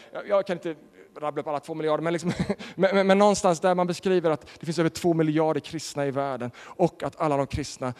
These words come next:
s-, tror att traditionerna håller fast vid denna bekännelsen. Det som är viktigt och centralt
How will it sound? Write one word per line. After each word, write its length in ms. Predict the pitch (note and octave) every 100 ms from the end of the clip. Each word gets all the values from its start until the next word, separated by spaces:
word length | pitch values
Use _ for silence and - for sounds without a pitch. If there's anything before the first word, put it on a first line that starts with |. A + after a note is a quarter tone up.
| -
s-, 140 | - _
tror 220 | - C#3
att 60 | A2+
traditionerna 600 | C#3 B2 - D3 C3+ A2+ - -
håller 220 | C3 A2+
fast 560 | - C#3+ A#2 - - - -
vid 120 | B2+
denna 340 | C3+ A#2+ A2+ B2 - _
bekännelsen. 920 | B2+ - C#3+ C#3 C3 A#2+ - G#2+ G#2 - _ _ _ -
Det 100 | B2
som 160 | B2
är 40 | A#2+
viktigt 600 | G#2+ C3+ - - A#2 -
och 60 |
centralt 560 | - A2+ - B2 A2+